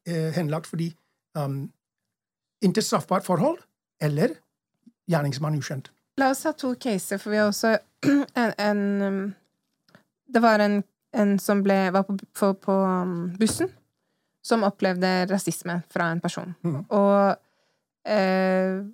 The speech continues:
Speaker 2: hen, jeg kaller det for hen, hadde lært seg noen teknikker.
Speaker 1: Ja.
Speaker 2: Hva var det denne personen gjorde som gjorde at,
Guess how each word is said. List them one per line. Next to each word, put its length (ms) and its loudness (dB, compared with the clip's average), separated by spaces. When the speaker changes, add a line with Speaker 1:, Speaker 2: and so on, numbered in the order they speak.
Speaker 2:
hen, 520 -2
jeg 140 -8
kaller 220 0
det 60 -10
for 80 -6
hen, 240 -4
hadde 340 2
lært 280 0
seg 140 -2
noen 140 0
teknikker. 540 -8
Speaker 1:
Ja. 100 -6
Speaker 2:
Hva 140 4
var 100 2
det 80 0
denne 200 0
personen 300 -2
gjorde 220 2
som 160 -2
gjorde 400 0
at, 340 -6